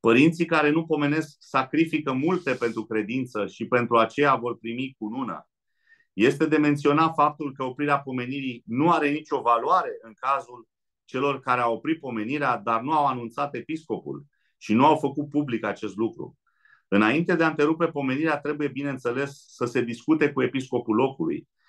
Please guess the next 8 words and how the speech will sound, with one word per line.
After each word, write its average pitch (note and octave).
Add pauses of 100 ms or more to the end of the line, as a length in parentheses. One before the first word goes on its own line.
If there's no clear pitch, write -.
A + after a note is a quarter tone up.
să -
se A#2+
expună D3
clar C3+
lucrurile, F#2
să -
se -
dialogueze. A#2+